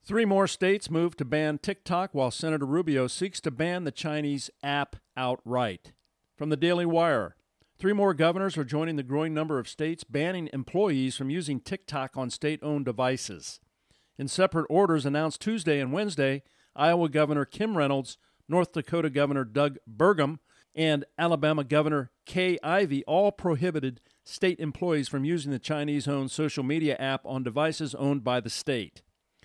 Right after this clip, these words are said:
The three states are the latest to ban the app following similar moves already made by a half dozen other states in bipartisan legislation to ban TikTok in Congress.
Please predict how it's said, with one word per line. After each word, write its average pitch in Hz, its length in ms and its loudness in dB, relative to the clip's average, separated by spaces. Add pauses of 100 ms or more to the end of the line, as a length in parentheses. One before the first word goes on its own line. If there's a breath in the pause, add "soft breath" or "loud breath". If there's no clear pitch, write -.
(220 soft breath)
The 135 80 -8
three 175 240 0
states 170 360 -2
are 139 120 0
the 127 80 2
latest 151 400 0
to 143 80 0
ban 160 320 0
the 151 160 -4
app 123 300 -4
following 156 360 2
similar 196 340 -2
moves 135 340 2
already 185 280 2
made 147 260 0
by 135 320 0
a 123 240 -2
half 165 380 -4
dozen 143 300 0
other 139 180 0
states 131 380 -4
in 123 80 -4
bipartisan 135 640 -2
legislation 135 720 -4 (340 soft breath)
to 139 80 -8
ban 143 340 0
TikTok 131 600 -2
in 160 240 -4
Congress. 170 680 -2